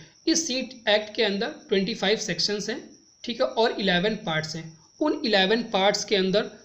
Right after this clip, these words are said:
thirty nine rules हैं, ठीक है। कितने हैं, थर्टी नाइन रूल। जब हम seat rule पढ़ेंगे तो वहाँ पर देखेंगे, वहाँ पर eleven parts हैं, उन parts के अंदर thirty nine rules हैं। तो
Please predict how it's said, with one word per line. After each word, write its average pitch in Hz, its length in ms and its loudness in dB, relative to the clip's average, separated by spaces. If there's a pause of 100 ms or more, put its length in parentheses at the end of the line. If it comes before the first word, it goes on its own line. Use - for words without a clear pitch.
(180)
thirty 185 280 2
nine 196 280 4
rules 160 280 0
हैं, 143 120 -10 (240)
ठीक 240 140 -2
है। 160 120 2 (460)
कितने 214 200 -2
हैं, 233 180 -2
थर्टी 196 280 2
नाइन 208 220 2
रूल। 151 240 -2
जब 185 140 0
हम 208 180 -2
seat 226 260 -2
rule 233 140 -2
पढ़ेंगे 208 300 2
तो - 400 -6
वहाँ 202 100 4
पर 202 140 2
देखेंगे, 202 340 0 (300)
वहाँ 202 140 0
पर 214 140 2
eleven 202 420 0
parts 185 280 -2
हैं, 233 80 0
उन 233 160 -4
parts 196 320 2
के 196 100 -4
अंदर 214 200 0 (420)
thirty 190 280 0
nine 226 280 0
rules 165 280 0
हैं। 143 100 -8 (400)
तो - 60 -6